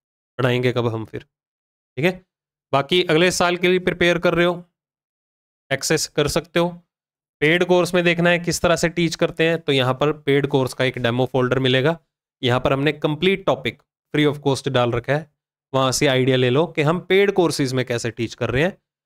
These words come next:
Totally वीओडी बैच है, without wasting a single second of yours। ना मेरा वेस्ट होगा, ना आपका वेस्ट होगा। To the point बात होगी, टॉपिक से रिलेटेड समझाई जाएंगी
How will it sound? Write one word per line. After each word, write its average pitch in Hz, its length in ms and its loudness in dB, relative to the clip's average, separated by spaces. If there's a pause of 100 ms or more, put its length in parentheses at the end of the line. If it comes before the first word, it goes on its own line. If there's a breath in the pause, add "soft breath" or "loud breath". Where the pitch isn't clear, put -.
(320)
Totally 170 320 2
वीओडी 170 380 2
बैच 160 320 0
है, 165 140 -10 (1120)
without 139 340 2
wasting 147 400 0
a 151 180 -2
single 147 380 0
second 135 340 0
of - 80 -18
yours। - 340 -4 (760)
ना 127 80 2
मेरा 131 220 2
वेस्ट 156 280 0
होगा, 160 180 2
ना 160 80 2
आपका 135 280 0
वेस्ट 117 280 -2
होगा। 110 200 -8 (140)
To 170 140 4
the 170 120 0
point 156 240 2
बात 143 260 0
होगी, 143 220 0 (360)
टॉपिक 131 280 -2
से 147 140 2
रिलेटेड 139 520 -2 (960)
समझाई 120 440 0
जाएंगी 143 420 0